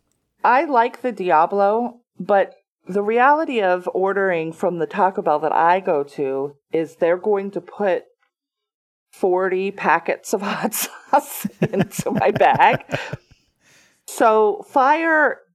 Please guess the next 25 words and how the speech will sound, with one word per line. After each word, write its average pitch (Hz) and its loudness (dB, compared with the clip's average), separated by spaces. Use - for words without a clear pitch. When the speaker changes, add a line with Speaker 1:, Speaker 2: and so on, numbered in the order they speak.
Speaker 1:
is 214 -2
more 185 0
manageable 160 -2
on 135 2
that 123 2
scope. - -8
Speaker 2:
Okay. 110 -4
Speaker 1:
So, 156 0
yeah, 151 2
especially 240 0
in 170 -4
the 160 0
chicken 147 -6
chalupa, - -6
that 143 2
fire 143 0
sauce 127 -2
really 123 -4
sort 151 -4
of, 123 -10
it - -10
brings 156 -2
the 151 -2
room 113 -6
together. - -8